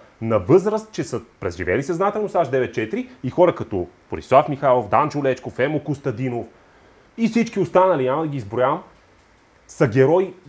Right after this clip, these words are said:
от тогава в техните очи. През последните тридесет години, или айде, откакто са през две хиляди и пета начело на Б Ф С,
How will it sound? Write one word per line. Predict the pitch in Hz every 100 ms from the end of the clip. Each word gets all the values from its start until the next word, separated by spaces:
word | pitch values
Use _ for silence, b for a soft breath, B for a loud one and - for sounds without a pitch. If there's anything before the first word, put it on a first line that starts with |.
| -
от | 180 -
тогава | 147 117 156 156 123
в | -
техните | 127 117 104
очи. | 95 110 101 _ _ _ _ _ _ _ _ -
През | - -
последните | 95 131 156 165
тридесет | 151 165 160 147 107
години, | 104 110 165
или | 123
айде, | 113 127
откакто | 101 117 127 -
са | -
през | - 95
две | 87
хиляди | 113 110
и |
пета | 127 113 98 90 82
начело | 95 98 120 101 92
на |
Б | 85
Ф | 107 92
С, | - 185